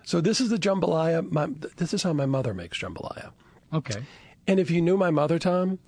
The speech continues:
Speaker 1: I love her
Speaker 2: Uh-huh.
Speaker 1: to death.
Speaker 2: Yeah.
Speaker 1: She's not a cook.
Speaker 2: <laughs> Well,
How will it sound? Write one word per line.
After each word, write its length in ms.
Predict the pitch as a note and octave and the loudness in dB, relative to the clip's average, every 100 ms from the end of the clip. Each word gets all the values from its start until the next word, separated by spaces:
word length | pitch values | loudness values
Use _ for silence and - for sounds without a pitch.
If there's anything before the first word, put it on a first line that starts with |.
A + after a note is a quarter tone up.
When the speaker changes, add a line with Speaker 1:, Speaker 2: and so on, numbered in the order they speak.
| - | -8
Speaker 1:
I 140 | - D3 | -2 0
love 360 | D3 D3 D#3+ D#3+ | 2 2 2 2
her 80 | E3 | 2
Speaker 2:
Uh-huh. 80 | C#3 | 2
Speaker 1:
to 80 | C#3+ | 0
death. 500 | D#3+ E3+ - - - - - - | 0 -2 -4 -12 -20 -20 -18 -8
Speaker 2:
Yeah. 280 | G2 G#2 D3 - | -4 -4 -6 -12
Speaker 1:
She's 240 | - C3+ | -14 -10
not 160 | G2+ A2+ | -8 -8
a 40 | |
cook. 400 | - - - - - | -6 -8 -10 -20 -20
Speaker 2:
<laughs> 60 | - - _ - - - - - | -20 -20 _ -20 -20 -18 -10 -4
Well, 580 | C3 D3 F#3+ A#3+ A#3 | 2 4 4 4 0